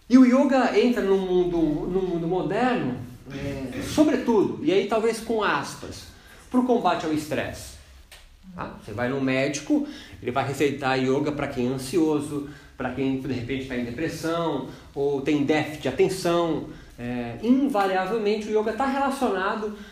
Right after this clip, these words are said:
a, ao estresse. Então, eu acho bacana a gente começar compreendendo primeiro o que é o estresse, né? Essa primeira parte eu vou falar bastante de fisiologia, né?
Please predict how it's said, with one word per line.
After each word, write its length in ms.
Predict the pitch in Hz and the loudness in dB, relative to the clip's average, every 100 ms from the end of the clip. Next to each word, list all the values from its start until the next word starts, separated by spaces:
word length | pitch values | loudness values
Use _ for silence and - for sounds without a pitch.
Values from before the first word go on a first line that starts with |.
| - - 160 151 | -20 -12 -10 -8
a, 440 | 156 151 147 147 143 | -4 -2 -2 -4 -2
ao 160 | 151 156 | 0 0
estresse. 460 | - 120 107 101 | -2 -8 -8 -8
Então, 120 | - 330 | -4 -2
eu 60 | |
acho 200 | - - | -2 -2
bacana 340 | 240 - 294 240 | -2 0 0 0
a 20 | |
gente 200 | 240 - | -2 -4
começar 800 | 202 170 - 175 170 135 - - - - - - - | -6 -6 -4 -2 -2 -4 -8 -14 -20 -20 -20 -14 0
compreendendo 1300 | 180 180 180 175 156 156 160 156 156 151 127 123 - - - - - - - | 2 2 2 2 4 2 2 2 2 2 0 -4 -10 -16 -20 -20 -20 -12 2
primeiro 360 | 269 302 302 | 4 4 4
o 40 | - | 2
que 120 | 240 | 4
é 60 | |
o 80 | 220 | 2
estresse, 720 | - - 151 107 - - - | 0 -2 0 0 -4 -8 -8
né? 200 | 165 208 190 | -6 -6 -6
Essa 180 | 190 | -4
primeira 280 | 220 240 233 | 0 2 2
parte 260 | 226 285 247 | 2 2 2
eu 60 | 240 | 0
vou 80 | |
falar 160 | 240 233 | 2 0
bastante 480 | 202 196 311 311 247 | 0 0 0 2 2
de 140 | 240 | 0
fisiologia, 840 | - 254 240 233 220 - 147 131 | 2 2 6 6 4 0 0 0
né? 260 | 151 247 | 2 0